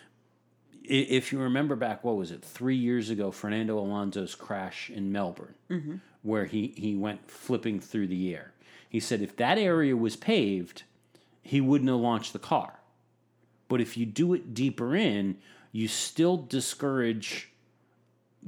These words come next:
Speaker 1: going outside the lines, but you make it safer because at the faster parts of the corner, that's where the asphalt is, not the gravel.
Speaker 2: Oh. Very interesting.
Speaker 1: Yeah.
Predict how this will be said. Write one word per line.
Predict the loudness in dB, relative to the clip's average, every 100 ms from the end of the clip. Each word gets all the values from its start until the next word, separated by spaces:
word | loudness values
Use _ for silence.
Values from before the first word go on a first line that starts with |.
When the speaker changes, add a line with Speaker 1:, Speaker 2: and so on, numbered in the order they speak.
| 0
Speaker 1:
going | 4 4 4
outside | 2 0 -2 0 0 0
the | 0
lines, | 2 2 2 -2 -6 -8 -14 -20 -10 -8
but | -6 -2
you |
make | 2 2 2
it | -2 -2
safer | 0 0 0 -2
because | -4 -2 -2 -2 -6
at | -8 -6
the | -10 -6
faster | -2 -2 -2 -6
parts | -2 -4 -2
of | -6
the | -6
corner, | -6 0 0 0 -4 -12 -6
that's | -2 -2 -4 -2
where | 2 4 4 0 -4 -10 -2
the | 2
asphalt | 4 2 -2 -6 -6
is, | -8 -8 -12 -6
not | -6 -6
the | -8
gravel. | -4 -4 -6 -12 -20 -20 -20 -14
Speaker 2:
Oh. | -8 -6 -4 -4 -4 -6 -8 -12 -18 _ _ _ _ _ _ _ _ _ _ _ _ _ _ -20 -20 _ _
Very | -2 0 0 0
interesting. | -2 -6 -8 -8 -10 -14 2
Speaker 1:
Yeah. | 6 6 4